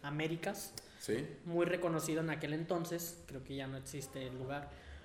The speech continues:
Speaker 1: Pero allá para Punta Sao Paulo,
Speaker 2: Sí.
Speaker 1: que, ¿de qué lado? Pues era la onda, ¿no?
Speaker 2: Ah,
Speaker 1: Que
Speaker 2: sí.
Speaker 1: se iban a presentar y, y, pues, yo me la llevaba muy bien con este primo, o sea, ni, ni el primo ni en cuenta de,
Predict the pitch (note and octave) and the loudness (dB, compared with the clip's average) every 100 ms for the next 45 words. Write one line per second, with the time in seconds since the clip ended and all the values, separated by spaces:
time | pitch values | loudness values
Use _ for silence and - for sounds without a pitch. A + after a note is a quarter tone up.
0 | - - - D#3+ D3+ D3 C#3+ D3 E3 F#3 | -16 -4 6 8 8 8 6 6 6 6
1 | D#3+ D#3 E3 E3 D3 C3+ D#3+ F#3+ G3 F3+ | 6 6 4 4 2 4 6 8 10 10
2 | E3+ D#3+ C#3 C3 C3+ C3+ - C#3+ C3+ C3 | 8 6 2 0 -2 -4 0 2 4 2
3 | C3 - - C#3+ E3+ G3 F3+ D3 C#3+ C#3+ | -2 -4 -4 2 4 6 8 6 6 2
4 | C#3+ F3 F#3+ D3+ D#3 F3+ F3 E3 D3+ D3 | 2 2 2 4 6 6 6 4 2 -2
5 | C#3 G3 A#3+ B3 A#3+ F#3 E3 D3 - - | 4 8 10 10 8 8 8 4 0 -6
6 | - - - F3+ G3+ G#3+ G#3+ A#3 B3+ B3 | -6 -6 0 8 8 12 12 12 12 12
7 | G#3+ G#3 G#3+ A3 G#3+ G#3 G3+ G3+ G3+ G#3 | 12 12 12 10 10 10 12 10 10 8
8 | - C4 A#3+ F#3+ - D#3+ F3+ D#3 D3+ C3+ | 6 6 6 4 2 0 2 2 2 -2
9 | - - - - - - D#3 D#3+ E3 E3+ | -4 -4 -6 -8 -8 -8 -4 -2 0 6
10 | E3+ D#3 E3 E3+ G#3+ F#3+ D3 - B2+ B2+ | 8 10 10 10 10 8 8 6 4 4
11 | - - - - - - C3+ C3+ B2+ B2 | 0 -4 -4 -8 -8 -6 -4 -2 -2 -4